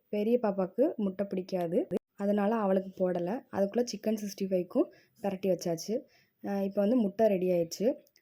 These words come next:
ஆ, இந்த வேலையெல்லாம் முடிக்கிறதுக்கு முன்னாடியே வந்து துணி வந்து வாஷிங் மிஷின்ல போட்டிருந்தேன்.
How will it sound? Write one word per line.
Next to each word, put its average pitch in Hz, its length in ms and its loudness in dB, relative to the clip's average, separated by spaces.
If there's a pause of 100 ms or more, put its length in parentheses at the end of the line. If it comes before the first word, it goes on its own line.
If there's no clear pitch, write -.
(160)
ஆ, 185 280 -2
இந்த 202 220 2
வேலையெல்லாம் 220 520 4
முடிக்கிறதுக்கு 196 360 0
முன்னாடியே 190 460 0
வந்து 180 340 0
துணி 220 280 0
வந்து 208 260 0
வாஷிங் 185 400 -2
மிஷின்ல 170 320 -4
போட்டிருந்தேன். 170 440 -2